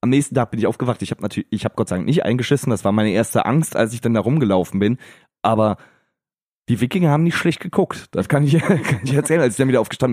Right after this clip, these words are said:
bin, ja und? So, äh, was ist denn jetzt? Das war, das war mein verrücktester Traum, der mir, äh, eingefallen ist.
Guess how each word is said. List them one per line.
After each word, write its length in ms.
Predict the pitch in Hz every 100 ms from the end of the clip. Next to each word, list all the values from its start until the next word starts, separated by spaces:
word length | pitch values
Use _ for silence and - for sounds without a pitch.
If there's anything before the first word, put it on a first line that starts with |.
| 110
bin, 20 |
ja 80 | 107
und? 220 | 123 175 _ _ _ -
So, 120 | 101 - _ _
äh, 200 | 120 113
was 100 | 131
ist 60 | 139
denn 80 |
jetzt? 240 | 131 117 - _ _ _ _ _ _ _ _ - -
Das 160 | - 107
war, 220 | 156 135
das 140 | 147 135
war 160 | 147
mein 400 | 117 117 135 202
verrücktester 420 | 175 156 156 143 131
Traum, 240 | - 120
der 80 | 120
mir, 280 | 123 123 113
äh, 240 | 101 -
eingefallen 440 | 107 110 - 87 85
ist. 140 | -